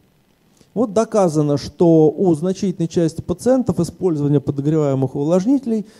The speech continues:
э, значительно улучшает комфортность и, соответственно, приемлемость, приемлемость для м-, для них лечения. Второе, это то, что я уже упоминал. Использование авторежима. Да? Вот видите,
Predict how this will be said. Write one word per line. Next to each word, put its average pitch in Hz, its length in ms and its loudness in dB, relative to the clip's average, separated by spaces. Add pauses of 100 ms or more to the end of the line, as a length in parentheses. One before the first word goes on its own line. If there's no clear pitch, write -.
(200)
э, 156 360 0
значительно 180 580 0
улучшает 156 500 -2
комфортность 208 720 0
и, 165 40 -4
соответственно, 160 540 0
приемлемость, 139 720 -2
приемлемость 151 600 2
для 131 120 -2
м-, 139 260 -2
для 135 200 0
них 147 240 0
лечения. 127 460 -6 (580)
Второе, 254 540 6
это 202 180 0
то, 208 180 2
что 196 160 -8
я 190 180 -2
уже 170 300 2
упоминал. 175 800 -8 (2000)
Использование 190 1040 -2 (100)
авторежима. 156 880 -2
Да? 202 220 -4
Вот 185 160 -10
видите, 220 420 -4